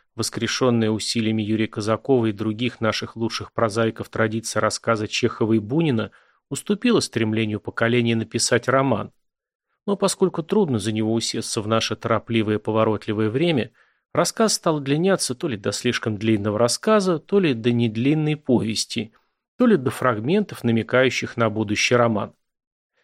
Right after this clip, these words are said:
Короче, то, что по-английски определяется как long short stories.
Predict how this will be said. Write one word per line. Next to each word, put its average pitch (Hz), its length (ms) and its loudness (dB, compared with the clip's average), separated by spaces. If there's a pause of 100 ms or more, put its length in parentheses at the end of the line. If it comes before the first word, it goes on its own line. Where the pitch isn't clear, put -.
(100)
Короче, 117 480 0
то, 143 240 -2
что - 180 -4
по-английски 117 680 0
определяется 110 580 -2
как - 180 -2
long 120 280 0
short 113 320 -4
stories. - 580 -2